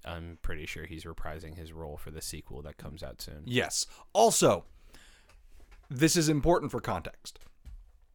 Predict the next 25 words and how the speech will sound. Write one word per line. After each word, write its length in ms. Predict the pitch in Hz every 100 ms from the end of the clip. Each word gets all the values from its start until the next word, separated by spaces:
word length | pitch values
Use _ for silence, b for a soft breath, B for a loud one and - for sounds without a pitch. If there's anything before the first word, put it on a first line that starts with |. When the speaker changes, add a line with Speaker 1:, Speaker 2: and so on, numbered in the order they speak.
| - - - _ _ -
Speaker 2:
In 400 | 156 156 151 160 -
two 220 | 190 202
thousand 520 | 196 180 175 156 165
and 220 | - 127
twenty, 520 | - 147 135 98 69 - b b b b b b
John 300 | 123 143 156
Mulaney 440 | 156 143 139 135 117
did 240 | 120 110
a 140 | 104 101
stint 460 | - - 139 139 -
in 200 | 110 92
rehab 500 | 113 117 113 113 104
for 120 | -
a 60 | 92
couple 260 | 117 110
of 80 | 104
months 300 | 98 95 -
because 380 | - 98 98 87
he 80 | 95
was 160 | 87
addicted 480 | 90 131 123 127 113 - B B B -
to 680 | - 98 92 90 90 87 87
cocaine, 680 | - 95 156 190 196 196 190 - _ _ _ _ -
Xanax, 840 | 95 151 170 175 165 - - - - _ _ _ _ -
Percocet, 640 | 156 156 151 165 156